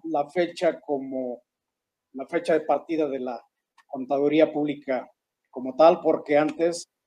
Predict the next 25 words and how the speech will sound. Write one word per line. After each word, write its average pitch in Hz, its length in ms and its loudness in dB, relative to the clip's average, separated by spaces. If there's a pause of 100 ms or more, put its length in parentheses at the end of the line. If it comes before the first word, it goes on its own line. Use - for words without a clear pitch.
(380)
quienes 139 260 -2
egresaban 156 640 6
de 139 80 0
una 147 220 2
escuela 151 800 4
de 123 240 -16
comercio, 147 760 -2 (680)
que 131 120 -6
por 131 240 -6
cierto 147 640 -2 (300)
es 139 340 -10
la 123 160 -4
más 156 280 2
antigua 143 600 0 (500)
en, 120 460 -10 (720)
no 151 260 0
solamente 147 600 2
en 117 60 -6
nuestro 185 340 -2
país, 160 360 2
sino 127 300 -6
en 120 180 -10
toda 156 200 2
América 139 360 -4
Latina, 156 500 -2